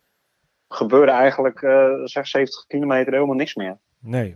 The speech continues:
Speaker 2: maar wat, wat, wat, wat ik een beetje de tendens vond, en ik ben dus ook, ook benieuwd wat onze gast daarvan gaat vinden, of van vond. Eh,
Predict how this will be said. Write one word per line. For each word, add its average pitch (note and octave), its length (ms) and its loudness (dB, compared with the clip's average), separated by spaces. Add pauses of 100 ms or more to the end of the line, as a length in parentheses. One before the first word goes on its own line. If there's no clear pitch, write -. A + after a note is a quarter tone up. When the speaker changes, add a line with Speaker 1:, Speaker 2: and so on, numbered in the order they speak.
(140)
Speaker 2:
maar G#2+ 180 -4
wat, A#2+ 160 2
wat, B2+ 200 4
wat, B2 220 4
wat A#2+ 160 2
ik D3+ 120 0
een D3+ 80 2
beetje C#3 160 4
de C3 100 -10
tendens C#3 400 2
vond, G#2+ 180 -4
en A#2 60 0
ik A#2 60 0
ben A#2+ 100 6
dus A2+ 100 0
ook, A#2+ 140 2
ook A#2+ 160 2
benieuwd A2+ 200 2
wat A2+ 140 -2
onze A2+ 180 -2
gast B2+ 240 0
daarvan G2+ 300 -2
gaat - 160 -6
vinden, G2+ 320 -4 (340)
of G#2+ 120 -12
van G2 140 -6
vond. G#2 380 -6 (300)
Eh, G#2 200 -2